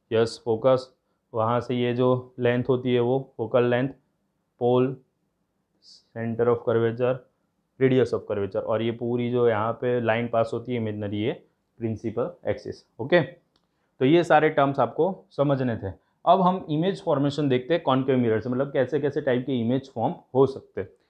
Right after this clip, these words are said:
तो यहाँ पे पहला मैं रखता हूँ कि ऑब्जेक्ट जो है हमने रखा है इन्फिनिटी पे, जैसे अभी इसमें सोचा ना हमने कि इन्फिनिटी से लाइट आ रहा है, तो इन्फिनिटी पे कोई ऑब्जेक्ट है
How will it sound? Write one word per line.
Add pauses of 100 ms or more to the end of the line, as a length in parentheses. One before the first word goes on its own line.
(340)
तो
यहाँ
पे
पहला
मैं
रखता
हूँ
कि (100)
ऑब्जेक्ट
जो
है (200)
हमने
रखा
है (760)
इन्फिनिटी
पे, (1600)
जैसे
अभी
इसमें
सोचा
ना
हमने
कि
इन्फिनिटी
से
लाइट
आ
रहा
है, (400)
तो
इन्फिनिटी
पे
कोई
ऑब्जेक्ट
है